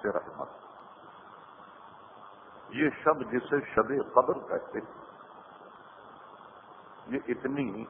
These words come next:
قدر والی رات ہے کہ فرمایا، ہم نے قرآن مجید، فرقان حمید کو لیلۃ القدر میں نازل کیا۔ وما ادراک ما لیلۃ القدر،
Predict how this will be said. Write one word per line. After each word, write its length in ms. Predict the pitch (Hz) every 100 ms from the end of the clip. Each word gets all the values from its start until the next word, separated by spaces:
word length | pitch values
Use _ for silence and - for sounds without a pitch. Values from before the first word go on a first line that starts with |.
| - - - - - - - -
قدر 240 | 131 156 147
والی 280 | 113 104 131 165
رات 280 | 101 113 - -
ہے 80 | - - - - - - - - - - - -
کہ 80 | - 92
فرمایا، 340 | 101 107 127 -
ہم 100 | 113 123
نے 100 | 123 120 -
قرآن 340 | 107 107 117 113
مجید، 340 | 95 90 117 -
فرقان 380 | 104 - 95 117 107
حمید 300 | 87 101 110 -
کو 120 | 98 104 113 85
لیلۃ 440 | 87 107 104 110 101
القدر 500 | 98 - 113 - 85 92
میں 100 | 110
نازل 380 | 80 82 104 113 -
کیا۔ 220 | - - - - - - - - - - - - - - - - - - - - - - 101 - - - - - - - - 85 92
وما 260 | 113 135 147
ادراک 440 | 127 127 135 135 131 131
ما 100 | 127 120
لیلۃ 360 | 117 127 131 -
القدر، 420 | 123 - 127 -